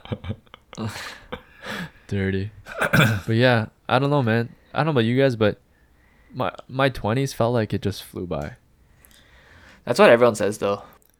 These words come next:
Speaker 2: But, like, also not, 'cause university felt like it took forever. <laughs>
Speaker 1: It flew by once you start working.
Speaker 3: Yeah. I think university flew by, too, f-, for me.
Speaker 2: Really?
Speaker 1: Life flew by, bro. I felt like I was in grade eight yesterday.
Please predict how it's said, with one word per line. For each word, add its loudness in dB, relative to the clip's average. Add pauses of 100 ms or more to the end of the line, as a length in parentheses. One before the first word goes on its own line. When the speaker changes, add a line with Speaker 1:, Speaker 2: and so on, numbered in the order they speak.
(260)
Speaker 2:
But, 8
like, 6
also 4
not, -2
'cause -4
university 2
felt 0
like 0
it -10
took -12
forever. 0 (140)
<laughs> -6 (1040)
Speaker 1:
It -12
flew -6
by 4 (180)
once -6
you -8
start -4
working. -6 (760)
Speaker 3:
Yeah. -2 (360)
I -2
think -2
university -6
flew -12
by, -8
too, -14
f-, -20 (240)
for -20
me. -16 (640)
Speaker 2:
Really? -10 (160)
Speaker 1:
Life -2
flew -4
by, -4
bro. -6
I -12
felt -6
like -2
I -2
was -2
in -10
grade -4
eight -6
yesterday. -10